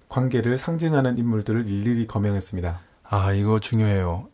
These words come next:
Speaker 2: 네, 잠깐만 좀 얘기를 하겠습니다.
Speaker 1: 네.
Speaker 2: 최치원은 언젠가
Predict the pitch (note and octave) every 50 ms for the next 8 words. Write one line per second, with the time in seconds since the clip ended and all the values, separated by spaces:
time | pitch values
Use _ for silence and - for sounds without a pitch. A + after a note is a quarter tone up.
0 | _ - A#2+ F#2 F2 - G#2 G#2 G#2+ - A#2 A2+ A2 G#2+ G2+ F#2 F2+ - G2 F#2+
1 | F2+ F#2 F2 F#2+ F#2 F2 F2 A#2 A2+ G2 - - F#2+ E2+ D#2+ E2 D#2+ - - _
2 | _ - B2+ A2 G2+ F#2+ F2+ - - - - _ - - - F3 - - E3 D#3
3 | D3 C#3 C3 C3 B2+ A#2 G2+ F#2 G2 G#2 A#2 A#2+ A#2+ A2+ A2 G#2 G2+ G2 F#2 F#2
4 | F2+ F#2